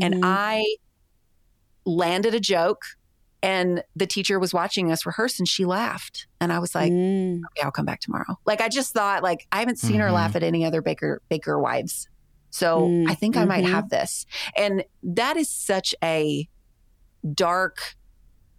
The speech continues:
Speaker 1: stressed out place to live.
Speaker 2: Yeah.
Speaker 1: When you are always assessing, "Am I the best? Are they happy? Have I messed up?"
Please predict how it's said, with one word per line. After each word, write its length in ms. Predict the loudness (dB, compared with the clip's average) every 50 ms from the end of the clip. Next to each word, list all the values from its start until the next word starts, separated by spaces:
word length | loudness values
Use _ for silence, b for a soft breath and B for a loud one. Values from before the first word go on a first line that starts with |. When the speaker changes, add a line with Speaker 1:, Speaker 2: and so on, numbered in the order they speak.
| _ _ _ -10
Speaker 1:
stressed 720 | -8 -8 -4 -2 0 2 2 2 2 0 -2 -4 -2 -2
out 520 | -2 0 0 0 2 0 0 -2 -4 -8 -10 _
place 280 | -2 0 0 0 0 -2
to 100 | -2 0
live. 440 | 0 2 2 0 -2 -4 -6 -12 -14 -16 _ _ -20 _ _ -16 -10
Speaker 2:
Yeah. 220 | -8 -4 0 2
Speaker 1:
When 260 | 2 2 2 0 0
you 220 | -2 -2 0 2 2
are 140 | 0 0 -2 -2
always 580 | 0 2 2 4 2 2 2 2 0 0 0 -2
assessing, 800 | -4 -4 -2 -2 -2 -2 -2 -4 -4 -4 -4 -4 -4 -6 -8 -8 -10 -14 -20 -20 -20 -20 -20 -20 _ -20 -12 -4 -2
"Am 80 | 0
I 80 | 0 2
the 60 | 2
best? 420 | 0 0 0 -2 -6 -10 -14 -16 -18 -20 -20 -20 -20 -8 -2
Are 100 | 0 0
they 80 | 2
happy? 360 | 2 0 0 0 -2 -2 -4 -6 -14 -20 _ -20 -20 _ -8 -2
Have 100 | 0 2
I 60 | 2
messed 240 | 2 2 0 0 0
up?" 240 | 0 0 -2 -4